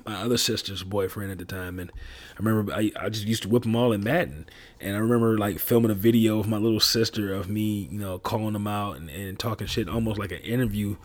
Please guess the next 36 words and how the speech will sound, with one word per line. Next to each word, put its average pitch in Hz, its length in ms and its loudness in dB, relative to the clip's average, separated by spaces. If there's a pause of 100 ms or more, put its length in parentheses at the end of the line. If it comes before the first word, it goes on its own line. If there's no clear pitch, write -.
(400)
type 107 240 0
scenario. 101 500 -6
And 92 160 -6
here 110 180 0
I 107 120 -2
am 107 280 0
now, 110 520 -2
um, 101 480 -6 (180)
with 110 100 -2
a 95 40 -4
microphone 104 540 -2
in 104 60 -6
front 104 180 -6
of 104 40 -6
my 101 140 -6
face. 107 460 -4 (800)
Um, 104 600 -2 (1000)
<laughs> - 1400 -8
man, 151 240 4
I, - 180 0
I 196 40 -2
guess 311 220 2
I, 262 80 8
I, 101 200 0 (140)
I 175 100 -6
guess 240 280 2
I, 185 200 4
I've 196 100 4
been 202 180 2
wanting 208 180 4
to 175 40 -2
do 196 200 0
this 220 160 -2
for 196 280 0
a 98 40 0
while. 107 420 0